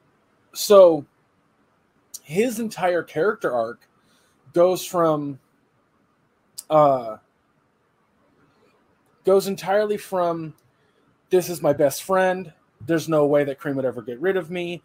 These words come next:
There's no way I'd ever be replaced," to being replaced,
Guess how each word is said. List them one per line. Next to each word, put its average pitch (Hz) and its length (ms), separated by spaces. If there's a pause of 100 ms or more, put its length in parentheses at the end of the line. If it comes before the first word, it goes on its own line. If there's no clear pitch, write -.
(240)
There's 139 180
no 156 120
way 147 180
I'd 143 120
ever 135 180
be 127 140
replaced," 165 760
to 139 100 (120)
being 220 300
replaced, 123 760